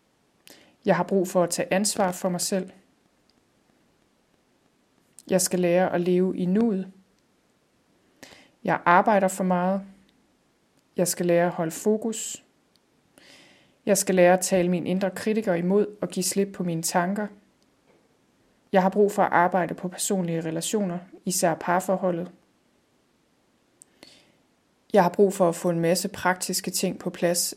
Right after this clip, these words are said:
efter skilsmissen. Udfordringen for mig er at holde fast i den gode ro, jeg har opbygget,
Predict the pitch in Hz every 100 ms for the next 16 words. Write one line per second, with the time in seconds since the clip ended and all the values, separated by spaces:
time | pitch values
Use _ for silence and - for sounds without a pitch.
0 | - 175 - 180 - 214 - - 190 190
1 | 196 - _ _ _ _ _ _ _ _
2 | _ _ _ _ _ _ _ - - _
3 | _ 233 233 214 185 180 180 190 175 180
4 | - 190 180 185 180 196 196 196 190 185
5 | - - 196 208 196 180 - 165 160 -
6 | 180 180 190 175 180